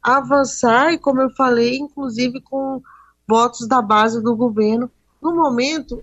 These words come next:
em que, eh, tudo que o governo não pode, não pode perder é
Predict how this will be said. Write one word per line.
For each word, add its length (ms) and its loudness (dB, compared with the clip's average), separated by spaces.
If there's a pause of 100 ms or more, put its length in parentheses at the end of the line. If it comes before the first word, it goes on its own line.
em 160 -12
que, 460 -10 (320)
eh, 320 0 (180)
tudo 220 -2
que 100 -4
o 60 -2
governo 840 0
não 260 -2
pode, 420 0 (240)
não 200 -8
pode 320 -6
perder 680 -6
é 280 -6